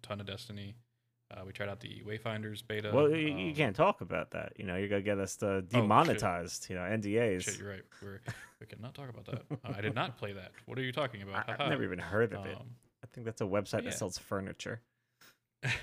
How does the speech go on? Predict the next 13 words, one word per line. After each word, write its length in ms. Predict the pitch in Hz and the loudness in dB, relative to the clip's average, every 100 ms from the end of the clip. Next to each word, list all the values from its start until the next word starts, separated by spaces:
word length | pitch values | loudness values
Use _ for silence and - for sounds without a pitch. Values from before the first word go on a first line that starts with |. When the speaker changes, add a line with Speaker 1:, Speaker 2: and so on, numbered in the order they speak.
| - | -2
Speaker 1:
Yeah, 140 | 139 | 0
yeah, 260 | 107 107 104 | 0 -4 -6
yeah. 600 | - _ _ _ _ 107 | -10 _ _ _ _ -8
Um, 400 | 101 98 98 117 - - _ _ _ _ _ _ - | -6 -8 -10 -16 -20 -20 _ _ _ _ _ _ -6
but 100 | - | 0
yeah, 60 | |
a 60 | - | 0
good, 180 | - 226 | 0 -2
a 60 | |
good 180 | 226 247 | -2 -2
week, 260 | - - 113 | -4 -6 -4
you 60 | |
know. 200 | 110 131 | -4 -4